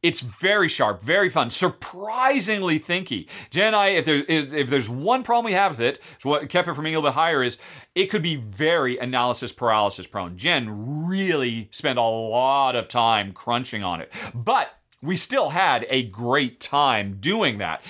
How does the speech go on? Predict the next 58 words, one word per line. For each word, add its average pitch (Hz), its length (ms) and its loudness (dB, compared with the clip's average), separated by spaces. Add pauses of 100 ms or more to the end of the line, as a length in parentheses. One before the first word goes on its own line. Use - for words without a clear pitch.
(160)
Uh, 196 220 4
and 233 160 2
it's, 269 140 -4
it 359 180 2
was 381 100 0
probably 381 280 0
okay 214 200 2
'cause 226 140 -2
it 359 60 0
was 320 80 2
a 170 100 2
fairly 508 420 2
quick 233 260 -2
game. 277 260 -2 (240)
It, 247 100 4
it 233 200 2
doesn't 277 200 0
take 277 140 -2
very 254 160 4
long 247 240 4
to 131 80 0
get 190 180 0
three 220 160 -6
canvases 196 500 -2
made, 135 440 0
but 220 260 2 (160)
trying 226 240 2
to 214 60 -8
decide, 226 180 2
"Okay, 226 220 4
I've 208 160 2
got 247 160 4
five 330 180 4
different 311 180 -2
pieces 311 200 2
of 311 80 2
art. 311 100 6
I'm 247 60 0
gonna 247 100 0
put - 180 -6
three 330 200 -2
of 311 40 -2
them 302 120 -6
together 302 280 2
to 233 60 -4
make 277 240 -2
this 302 140 -2
canvas. 269 480 -2 (220)
How 254 220 2
can 269 200 0
I 233 240 4
leverage 208 540 2
these? 135 200 2
Which 196 220 -4
ones 240 200 -2
match 247 540 -4
the 196 80 -4
best?" 170 400 2